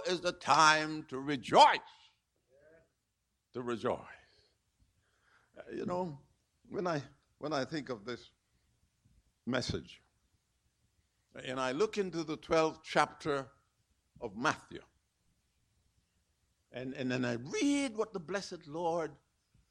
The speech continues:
said to the folks from time to time. And when we come to this verse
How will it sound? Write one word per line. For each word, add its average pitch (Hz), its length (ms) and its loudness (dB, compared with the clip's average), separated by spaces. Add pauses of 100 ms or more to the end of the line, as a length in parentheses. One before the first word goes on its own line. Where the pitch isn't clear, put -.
(1600)
said 131 360 -6 (600)
to - 80 -12
the 120 100 -8
folks - 440 -8 (1080)
from 120 160 -6
time 127 380 0
to 98 100 -8
time. 101 400 -4 (2250)
And 156 80 -6
when 285 160 4
we 294 100 2
come 226 520 -2 (1200)
to 180 100 2
this 175 260 4
verse 127 720 2